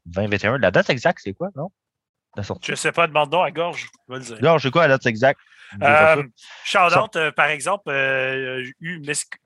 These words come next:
Speaker 2: quand on a eu Miscreated, euh, il m'a envoyé un petit cadeau, il m'a envoyé un split de Chadel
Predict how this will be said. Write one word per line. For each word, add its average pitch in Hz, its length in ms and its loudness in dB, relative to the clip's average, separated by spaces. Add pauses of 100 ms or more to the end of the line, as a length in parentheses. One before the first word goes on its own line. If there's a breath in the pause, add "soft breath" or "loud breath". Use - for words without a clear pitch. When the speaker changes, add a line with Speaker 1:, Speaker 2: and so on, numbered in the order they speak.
(680)
Speaker 2:
quand 147 120 -8
on 156 80 -6
a 143 40 -8
eu 165 120 -10
Miscreated, 147 880 -10
euh, 117 320 -6
il 120 80 -20
m'a 120 80 -6
envoyé 135 220 -6
un 143 60 -6
petit - 160 -14
cadeau, 139 300 -8
il 165 40 -12
m'a 131 80 -6
envoyé 131 260 -8
un 131 100 -8
split 165 400 -12
de 127 80 -12
Chadel 131 580 -12